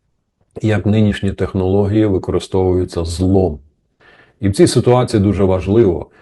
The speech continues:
щоб, власне, ця розумна частина суспільства, освічена, підготовлена,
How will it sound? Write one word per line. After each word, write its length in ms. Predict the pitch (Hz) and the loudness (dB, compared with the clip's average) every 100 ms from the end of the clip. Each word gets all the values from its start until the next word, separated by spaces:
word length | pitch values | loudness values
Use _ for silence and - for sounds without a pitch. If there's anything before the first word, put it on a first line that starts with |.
| _ | _
щоб, 360 | - 95 85 - _ | -10 -6 -6 -8 _
власне, 460 | 95 101 104 90 87 | -2 0 -2 -4 -4
ця 300 | - 107 107 - - - | -4 -4 -6 -12 -20 -2
розумна 580 | 101 107 107 151 110 98 | 2 4 6 6 6 2
частина 480 | 95 - 92 85 87 | -2 -6 -4 -4 -6
суспільства, 720 | - - - 76 - - - - | -8 -8 -6 -6 -8 -14 -16 -10
освічена, 640 | 107 - 120 127 92 82 | -8 0 2 2 -4 -8
підготовлена, 800 | 85 87 82 110 104 85 80 | -6 -6 -2 2 4 2 -4